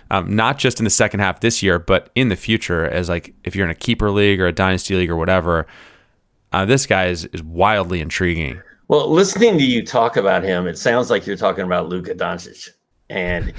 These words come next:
Speaker 1: <laughs>
Speaker 2: like, it's sort of similar, right? The, the shooting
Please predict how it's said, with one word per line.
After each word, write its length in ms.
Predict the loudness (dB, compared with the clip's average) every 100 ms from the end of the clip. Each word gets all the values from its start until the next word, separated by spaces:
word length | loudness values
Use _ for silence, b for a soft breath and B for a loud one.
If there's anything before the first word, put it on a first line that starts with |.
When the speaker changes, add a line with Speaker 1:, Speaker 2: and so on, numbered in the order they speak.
| B B
Speaker 1:
<laughs> 320 | B B B 0
Speaker 2:
like, 240 | 0 0
it's 260 | -2 -4 -4
sort 280 | 2 2
of 60 | 2
similar, 440 | 0 0 2 0
right? 340 | 0 2 2 2
The, 440 | 2 2 2 -4
the 480 | -4 0 2 0 -4 -12
shooting 840 | -10 -4 -2 0 0 2 0 -4